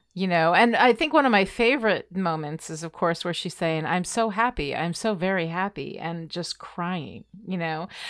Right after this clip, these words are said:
Um, I love the, the panel where she is looking at herself in the mirror and seeing all these different phases in her life.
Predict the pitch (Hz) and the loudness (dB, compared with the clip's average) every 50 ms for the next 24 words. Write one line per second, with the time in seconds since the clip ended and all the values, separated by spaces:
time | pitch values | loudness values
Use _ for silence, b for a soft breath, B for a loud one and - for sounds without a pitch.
0 | B B B B 233 226 226 233 220 220 214 - 226 233 220 220 220 214 220 226 | B B B B 8 8 8 8 6 4 6 6 6 6 8 8 8 10 10 8
1 | 233 214 226 202 180 190 202 190 185 185 185 185 185 185 180 175 175 202 175 180 | 8 4 0 -4 0 0 2 2 2 0 -2 -2 -2 -2 -2 -2 -2 -2 -4 -2
2 | 180 185 185 185 185 190 190 185 175 175 175 175 180 175 - - - 185 170 170 | -2 -2 -2 0 0 0 0 0 0 -2 -2 -4 -4 -4 -4 -4 -4 -4 -4 -6
3 | 170 - 180 180 175 175 175 165 160 - 165 170 175 190 196 - 208 190 180 175 | -6 -4 -4 -2 -2 -2 -4 -6 -8 -10 -8 -4 -2 -2 -2 0 0 -2 0 0
4 | 160 180 170 - - 180 165 165 170 - 185 175 170 165 165 165 165 165 165 170 | -2 -2 -2 -2 0 2 2 2 0 -2 -4 -4 -4 -4 -4 -4 -2 -2 -2 -2
5 | 175 180 180 - 170 170 170 - - - - 180 170 170 170 165 147 104 156 156 | -2 -2 -2 -4 -4 -4 -4 -6 -8 -8 -6 -6 -4 -4 -4 -4 -4 -2 -4 -4
6 | - 165 175 165 - - 165 - - 170 165 - - - - 185 165 156 165 165 | -4 -4 -6 -6 -6 -8 -8 -8 -8 -10 -10 -10 -10 -8 -6 -4 -2 -2 -2 -4
7 | 147 165 175 175 175 175 170 - - - 165 175 160 - 175 165 156 147 143 143 | -4 -4 -4 -4 -4 -6 -8 -10 -8 -6 -6 -6 -4 -2 -2 -2 -2 -2 -4 -4
8 | 143 156 208 208 - - - | -6 -6 -8 -8 -10 -14 -20